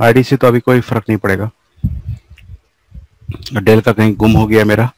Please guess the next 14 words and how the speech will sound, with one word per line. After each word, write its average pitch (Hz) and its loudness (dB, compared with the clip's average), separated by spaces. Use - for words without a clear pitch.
कोई 120 2
बात 117 2
नहीं। 123 0
अब 127 2
एक 135 4
बार 143 4
फिर 151 4
से 143 0
हम 143 4
लोग 139 0
confirm 135 2
करेंगे 123 2
कि 104 -2
क्या 110 2